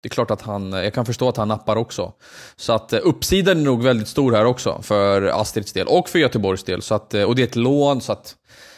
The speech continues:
det är win-win här, eh, tycker jag. Även om den här köpoptionen är ganska dyr, fattar jag det som. Så att, eh,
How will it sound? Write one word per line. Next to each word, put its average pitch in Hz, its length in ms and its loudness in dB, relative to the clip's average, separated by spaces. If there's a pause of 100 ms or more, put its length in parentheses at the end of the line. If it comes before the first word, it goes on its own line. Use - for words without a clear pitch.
(140)
det 131 160 0
är 147 40 4
win-win 131 480 2
här, 95 340 -2
eh, 95 60 -2
tycker 104 280 -6
jag. 101 340 2
Även 123 140 0
om 120 80 0
den 117 100 0
här 104 120 -2
köpoptionen 110 600 -6
är 107 40 -6
ganska 101 280 -6
dyr, 104 280 -4
fattar 98 300 -8
jag 92 100 -2
det 95 80 -6
som. 101 260 -10
Så - 140 -6
att, - 240 -8
eh, 95 380 -4